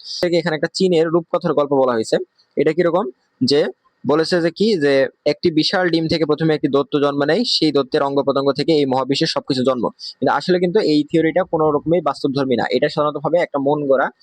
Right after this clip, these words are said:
কাল্পনিক কাহিনী। এরকম বিভিন্ন দেশে বা বিভিন্ন সমাজে বিভিন্ন রকমের তত্ত্ব কিন্তু প্রচলিত রয়েছে, তৈরি হয়েছে। তো বিজ্ঞানীরা ধারণা দেন কি, বিজ্ঞানীরা ধারণা দেন যে তেরোশো সত্তর কোটি বছর বা তেরো দশমিক সাত বিলিয়ন বছর পূর্বে মহাবিশ্ব একটি অসীম ঘনত্বের এবং প্রচণ্ড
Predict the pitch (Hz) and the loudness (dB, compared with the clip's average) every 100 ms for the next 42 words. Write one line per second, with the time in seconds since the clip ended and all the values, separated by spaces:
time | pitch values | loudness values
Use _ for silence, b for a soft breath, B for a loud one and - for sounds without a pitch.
0 | B - 160 165 143 117 107 107 160 180 | B -4 -2 -2 0 -2 -2 0 0 0
1 | 202 160 185 180 151 - 143 139 139 151 | 0 0 0 0 0 0 0 0 0 -2
2 | 139 135 127 156 135 143 135 131 135 131 | -2 -2 0 0 0 0 0 0 -2 -2
3 | - 123 131 147 160 147 123 123 127 - | -2 0 0 0 0 0 2 0 0 -4
4 | - B B B - 170 143 107 87 - | -6 B B B -2 0 0 0 -4 -4
5 | B B _ 139 143 175 196 190 190 170 | B B _ -2 0 0 2 2 0 0
6 | 160 165 160 156 208 175 156 156 151 160 | 0 2 0 0 0 0 2 0 0 0
7 | 147 147 127 147 147 147 156 160 165 170 | 0 2 0 0 0 2 0 0 -2 0
8 | 180 - 208 175 151 120 - 160 247 b | 0 0 -2 0 0 0 0 -2 -4 b
9 | _ - 131 165 175 170 165 165 - 160 | _ -6 -2 0 0 0 0 0 0 -2
10 | 147 143 170 180 151 151 135 139 143 135 | 0 0 2 0 -2 -2 0 0 0 -2
11 | 135 - 143 - 135 139 185 170 151 131 | -2 -2 -2 0 0 0 0 0 0 0
12 | 170 190 143 131 165 185 | 0 0 0 0 -2 0